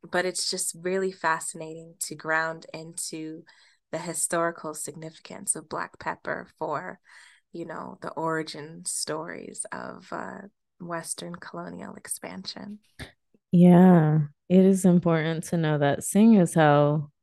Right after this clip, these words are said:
Speaker 2: as you mentioned, there's pepper on every one of our tables at the restaurants.
Speaker 1: Mm-hmm.
Speaker 2: And
Speaker 1: Mm-hmm.
Speaker 2: pepper is included in almost every cuisine around the world.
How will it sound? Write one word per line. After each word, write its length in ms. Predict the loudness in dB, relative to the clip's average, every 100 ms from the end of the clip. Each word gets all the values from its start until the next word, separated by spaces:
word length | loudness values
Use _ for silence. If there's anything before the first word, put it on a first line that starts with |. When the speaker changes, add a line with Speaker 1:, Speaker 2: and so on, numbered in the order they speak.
| _ _
Speaker 2:
as 300 | -2 0 0
you 160 | 0 0
mentioned, 800 | 2 0 0 -2 -4 -4 -4 -8 _ _ _ _ _ _ _
there's 360 | 4 6 6 2
pepper 500 | 2 4 6 6 4
on 380 | 2 -4 -6 -8 _
every 640 | 2 2 0 0 2 2
one 360 | 0 2 2 4
of 180 | 2 0
our 160 | -2 0
tables 800 | 0 -2 -2 -2 -2 -4 -12 -18 _ _ _
at 160 | -6 -2
the 80 | 0
restaurants. 720 | 2 0 -4 -6 -4 -4 -6 -6
Speaker 1:
Mm-hmm. 400 | -6 -8 -12 -16 _ _ _ _
Speaker 2:
And 360 | 0 2 0 0
Speaker 1:
Mm-hmm. 100 | -4
Speaker 2:
pepper 360 | 0 4 8 8
is 520 | 8 4 -2 -6 -6 -12 _ _ _ _ -2
included 720 | 0 2 4 6 6 6 4
in 560 | 2 0 0 -2 -4 -6 -8 -2
almost 440 | 0 4 4 2 2
every 340 | 4 4 2
cuisine 600 | 0 -4 -4 -2 0 0
around 320 | 0 -2 -2 -2
the 100 | 0
world. 520 | 0 0 0 -2